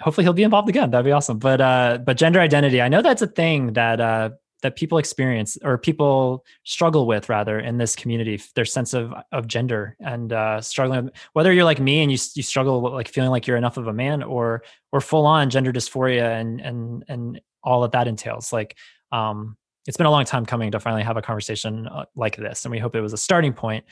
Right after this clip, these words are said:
by all means, not the finishing point. We hope to have more, more conversations like these moving forward. So,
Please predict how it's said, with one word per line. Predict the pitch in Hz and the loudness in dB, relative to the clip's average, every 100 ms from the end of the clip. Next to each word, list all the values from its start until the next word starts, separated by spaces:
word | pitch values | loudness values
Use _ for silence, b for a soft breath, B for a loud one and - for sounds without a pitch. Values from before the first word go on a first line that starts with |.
| B B | B B
by | - 135 | 0 2
all | 135 | 4
means, | 127 120 120 | 2 0 -2
not | 120 127 | -4 -4
the | 113 107 107 110 - b b _ - | -6 -4 -4 -4 -8 b b _ -2
finishing | 135 117 107 | 0 0 -4
point. | - 110 135 | -8 -10 -6
We | |
hope | 117 107 | -4 -2
to | 113 | -4
have | 107 | -4
more, | 107 101 104 120 | -4 -6 -6 -6
more | 110 | -6
conversations | - 107 - 120 113 107 | -6 -8 -8 -10 -10 -10
like | 98 - | -10 -12
these | 104 107 | -12 -12
moving | 104 104 | -14 -14
forward. | - 110 120 | -12 -12 -10
So, | - 104 | -10 -10